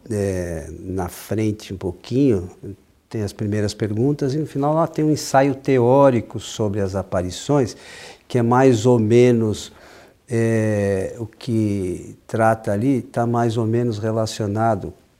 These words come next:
com o que trata o capítulo quatorze do li-, do livro A Gênese, dos fluidos, é,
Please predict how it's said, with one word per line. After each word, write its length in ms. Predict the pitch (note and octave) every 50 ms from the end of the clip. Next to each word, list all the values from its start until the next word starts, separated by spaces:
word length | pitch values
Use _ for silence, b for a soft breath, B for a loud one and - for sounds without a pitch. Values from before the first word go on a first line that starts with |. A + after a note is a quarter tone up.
| _ _
com 140 | - A#2+ A2
o 40 |
que 200 | A2 - - A2
trata 520 | - - - - A#2 A#2+ A#2+ A#2 - - A#2+
o 40 | -
capítulo 500 | - A#2 G2+ - - B2 B2+ - B2 G#2+
quatorze 720 | - A#2 G#2+ G2+ - - - C3 C3+ C3 B2 G#2+ G2+ G#2
do 160 | G2 G#2 A2 G#2
li-, 140 | G2+ G2+
do 320 | A2+ F#3 D#3 A#2 G#2+ G#2 G2+
livro 320 | G2+ G#2+ G#2 F#2+ F#2+ G2+
A 100 | F#2+ F#2+
Gênese, 540 | F2+ F2 F#2+ A#2 C3 B2+ A2+ G2+ F2+ F#2+ G#2
dos 240 | G2 A2+ G#2+ - -
fluidos, 560 | - - C3+ C#3+ D3+ C#3+ A2+ G#2 F2 - - B B B B B B B B B B B -
é, 320 | G#2 G#2+ G#2 G2 G2+ -